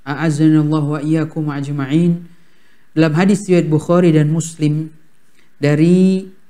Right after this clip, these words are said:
jalur riwayat sahabat Abdullah bin Abbas radhiyallahu anhu,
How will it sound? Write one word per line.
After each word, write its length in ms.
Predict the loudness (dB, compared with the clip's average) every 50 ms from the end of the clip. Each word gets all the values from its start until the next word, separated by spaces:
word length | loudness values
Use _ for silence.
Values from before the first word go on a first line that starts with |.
| -20 -20 -20 -20 -20 -20 -20 -20 -20 -8
jalur 400 | 0 2 4 4 6 6 4 4
riwayat 560 | 4 4 4 4 4 2 2 0 0 -4 -8
sahabat 640 | -14 -12 -10 -8 -4 -4 -2 -2 -2 -4 -4 -6 -6
Abdullah 400 | -6 -6 -4 -2 -2 -2 -2 -2
bin 160 | -2 -4 -4
Abbas 720 | -6 -8 -8 -6 -4 -4 -4 -4 -6 -8 -16 -20 -20 -20 -20 -20 -20 -20 -20 -20 -10 -4
radhiyallahu 760 | -2 0 0 2 2 2 2 2 0 0 -2 0 -2 -4 -4
anhu, 540 | -2 -4 -2 0 0 0 0 0 -2 -6